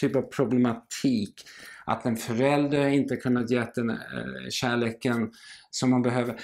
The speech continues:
Det kan också vara ganska subtilt. Det kan vara så här från barndomen att man varit med i en situation där ens mamma, eh, gav en uppmärksamhet, men de gav lika mycket uppmärksamhet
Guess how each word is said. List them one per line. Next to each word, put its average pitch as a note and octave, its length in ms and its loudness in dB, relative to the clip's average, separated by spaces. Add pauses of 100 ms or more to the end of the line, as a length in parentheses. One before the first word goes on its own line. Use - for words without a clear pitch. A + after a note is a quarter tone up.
(140)
Det - 80 -4
kan F3 140 2
också F#3+ 220 0
vara F#3 100 4
ganska F3+ 400 2
subtilt. E3+ 720 0
Det C3+ 80 0
kan D3+ 260 0
vara D3+ 200 4
så D3+ 120 -2
här C#3+ 120 2
från C3+ 240 -2
barndomen B2 540 2
att A#2+ 140 -2
man A#2+ 100 0
varit B2 180 0
med C3 120 2
i - 20 2
en B2+ 80 0
situation B2 640 0 (460)
där A#2+ 420 2
ens B2+ 320 0
mamma, B2 480 6 (560)
eh, A#2+ 260 0 (320)
gav C#3+ 320 4
en F3 100 4
uppmärksamhet, B2+ 840 2
men C3+ 100 2
de C3+ 100 2
gav D3 160 0
lika D3 240 2
mycket C#3 220 2
uppmärksamhet C3 840 2